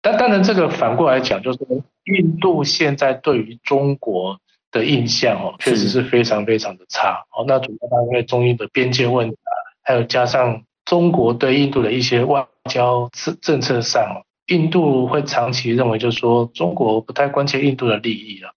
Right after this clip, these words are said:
Speaker 1: 哦，所以你可以看到最近的亚运会的时候，这个因为核发签证的这些问题等等，所以变成印度的体育部长啊，就是一样缺席抗议。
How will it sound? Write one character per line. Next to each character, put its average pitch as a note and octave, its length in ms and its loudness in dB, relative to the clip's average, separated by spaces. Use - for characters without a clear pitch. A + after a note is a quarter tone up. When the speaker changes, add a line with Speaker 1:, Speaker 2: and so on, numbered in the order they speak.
Speaker 1:
哦， A2 80 0
所 E3+ 120 2
以 D#3 60 0
你 C#3 60 -2
可 C#3+ 80 2
以 - 20 2
看 D3+ 100 2
到 D3+ 80 2
最 C3 80 -6
近 C3+ 200 -2
的 A#2+ 120 2
亚 G#2+ 160 2
运 B2 180 -2
会 B2 200 0
的 G#2+ 80 0
时 B2 120 -4
候， A2+ 180 0
这 B2 160 -2
个 A2+ 400 -2
因 C#3 160 -2
为 B2 340 0
核 A#2 220 0
发 C3 220 0
签 C#3 280 -2
证 C3 160 -2
的 A#2 140 0
这 B2 100 -2
些 A#2+ 200 0
问 D3 200 2
题 G#2+ 160 -8
等 A2 280 -10
等， - 200 -6
所 C3+ 220 0
以 B2 100 2
变 B2 220 -2
成 A2+ 300 -6
印 C3 320 -4
度 A#2 180 0
的 G#2 260 -2
体 A2+ 120 -2
育 C#3+ 180 4
部 C#3+ 220 0
长 F#2+ 260 -2
啊， - 120 -14
就 B2 140 -2
是 A#2+ 160 -4
一 A2+ 160 -4
样 A#2 180 2
缺 B2 180 0
席 G2 220 -2
抗 - 300 -4
议。 - 100 -20